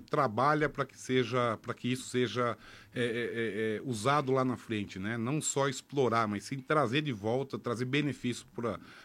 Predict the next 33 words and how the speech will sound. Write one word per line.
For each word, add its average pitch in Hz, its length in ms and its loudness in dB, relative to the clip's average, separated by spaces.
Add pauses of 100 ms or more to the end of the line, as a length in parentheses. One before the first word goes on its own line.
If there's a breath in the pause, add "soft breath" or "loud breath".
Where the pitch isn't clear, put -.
(100)
pra 127 140 -2
pe-, 135 140 -2
pras 127 280 -2
pessoas, 120 460 0
né? 127 140 0
Então, 139 260 0
é, 147 80 2
é, 101 380 -2 (480 loud breath)
até 143 200 0
tá 147 160 2
no 143 120 2
nosso, 127 400 2
no 98 120 -2
nosso 113 300 0
escopo 127 420 2
lá, 143 280 4
"Para 135 200 2
todos 160 380 0
os 143 160 -4
amanhãs", 107 640 0
né? 120 220 -4 (520 loud breath)
Então, 117 460 -2
é, 120 560 0
é, 127 140 2
esse 151 160 0
é - 20 4
o 143 60 6
lema 127 280 6
da 127 120 4
Yamaha, 123 420 2
né? 123 160 -2
A 98 220 -2
nossa, 104 520 -4